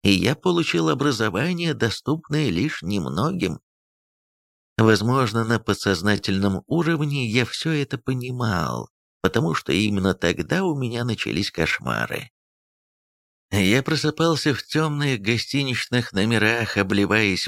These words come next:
потом, терзаясь картинами, которые я видел наяву, безногие, прокажённые, привязанные к деревянным ящикам на колёсах,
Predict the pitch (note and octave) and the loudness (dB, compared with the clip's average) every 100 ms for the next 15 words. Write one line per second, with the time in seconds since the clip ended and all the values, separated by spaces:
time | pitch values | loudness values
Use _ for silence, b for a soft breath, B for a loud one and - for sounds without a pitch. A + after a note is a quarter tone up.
0 | - D#2+ C2+ - B1 A1+ A1+ - - E2 | -4 0 0 -2 -6 -4 -8 -2 0 0
1 | E2 - A#2 D#3 C#3 - - C#3+ A2 - | 0 -4 -4 -4 -4 -6 -2 -2 -2 -6
2 | F3+ E3 C#3 B2+ A#2+ - C#3 C3+ A#2+ A#2 | -4 -2 -2 -2 -2 -2 -2 -2 -2 -2
3 | A2+ A#2 B2 B2 A#2+ A#2 A2 D3 G#2 - | -2 0 -2 0 -2 0 0 2 0 -4
4 | _ _ _ _ - F#2+ F2 G2 D#2+ C#2 | _ _ _ _ -2 2 4 4 2 -2
5 | C3+ C#3+ G2 A2 G#2+ - F#2 G2 F#2+ D#2 | 0 -2 -2 -2 -2 -2 -4 -2 -2 0
6 | E2+ E2 B1 A#1+ B1 - A#1+ D2 G#2+ F#2 | 0 -2 -4 -4 -6 -4 -2 0 0 0
7 | F#2 F#2 F#2+ E2+ - E2+ F2 G#2+ G2+ G2+ | 0 2 0 -2 -2 0 2 2 2 0
8 | F#2 C#2+ E2 A2+ G2+ - - F#2 F2+ F#2 | 0 -2 0 0 -2 -6 -2 -2 0 -2
9 | - C2 E2 C#3+ - A#2+ | -2 0 0 0 0 -2